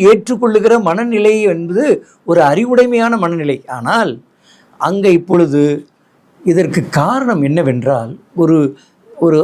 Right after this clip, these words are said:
ஒரு இரண்டு மூன்று ஆண்டுகளாக கர்நாடக மாநிலத்தில் தூய கர்நாடக பற்றாளர்கள் எப்படி தனித்தமிழ் பற்றாளர்கள் தமிழ்நாட்டில் இருக்கிறார்களோ,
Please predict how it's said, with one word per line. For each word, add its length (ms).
ஒரு 160
இரண்டு 300
மூன்று 280
ஆண்டுகளாக 640
கர்நாடக 500
மாநிலத்தில் 760
தூய 440
கர்நாடக 640
பற்றாளர்கள் 760
எப்படி 340
தனித்தமிழ் 560
பற்றாளர்கள் 560
தமிழ்நாட்டில் 500
இருக்கிறார்களோ, 540